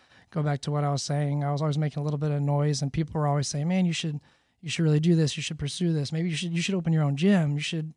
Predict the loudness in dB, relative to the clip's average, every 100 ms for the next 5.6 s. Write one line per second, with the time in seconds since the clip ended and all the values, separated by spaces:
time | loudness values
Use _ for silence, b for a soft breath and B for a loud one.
0 | -2 0 2 0 -8 _ _ _ _ _
1 | -4 -2 0 2 2 2 0 -4 B B
2 | B B _ -12 -8 -4 -2 -2 -4 -8
3 | _ _ _ _ _ -6 0 0 2 0
4 | 2 0 0 0 2 2 0 -6 0 4
5 | 4 4 2 2 0